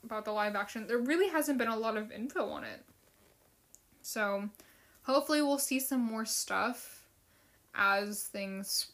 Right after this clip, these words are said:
progress. I, I hope everything progresses. Um, yeah. That's,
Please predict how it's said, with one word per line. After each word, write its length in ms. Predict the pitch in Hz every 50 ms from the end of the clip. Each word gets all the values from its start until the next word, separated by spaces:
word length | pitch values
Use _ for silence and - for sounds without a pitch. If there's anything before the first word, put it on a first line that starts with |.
| _
progress. 920 | - - 214 202 - - 196 208 269 392 - - - - - - - - - _ _ _ _ _ _ _ _ _ _ _ _ _ _ _ _
I, 120 | - - - - - _
I 80 | 220 208
hope 360 | 208 - - 277 294 - -
everything 600 | 277 277 269 - 285 285 285 - 294 285 277 277 277
progresses. 1000 | - 294 269 262 269 269 277 277 - - 277 269 277 277 269 269 269 - - - _ _ _ _ _ _ _ _ _ _ _ _ _ _ _ _ _ -
Um, 460 | 214 220 214 214 208 208 196 196 214 208 - _ _ - _ _ _ _ -
yeah. 240 | 240 320 381 330 - - - _ _ _ _ _ _ _ _ _ _ _ _ _ -
That's, 420 | - 240 277 285 - - - -